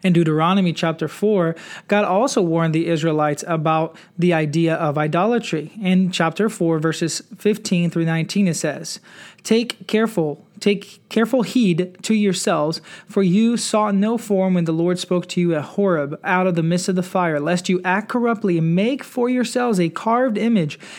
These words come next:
in the form of any figure, the likeness of male or female, a likeness of any animal that is on the earth, or the likeness of any winged bird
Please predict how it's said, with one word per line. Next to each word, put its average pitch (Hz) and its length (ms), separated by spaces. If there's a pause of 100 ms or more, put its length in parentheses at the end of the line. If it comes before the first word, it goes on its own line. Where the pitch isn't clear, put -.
(140)
in 202 120
the 202 80
form 226 320
of 220 220
any 262 280
figure, 156 440 (420)
the 175 100
likeness 196 420
of 202 120
male 196 580
or 151 180
female, 170 640
a 151 140
likeness 185 420
of 180 120
any 190 280
animal 190 520
that 170 180
is 165 160
on 180 260
the 196 160
earth, 196 320
or 180 160
the 175 120
likeness 180 540
of 170 200
any 220 240
winged 208 460
bird 214 420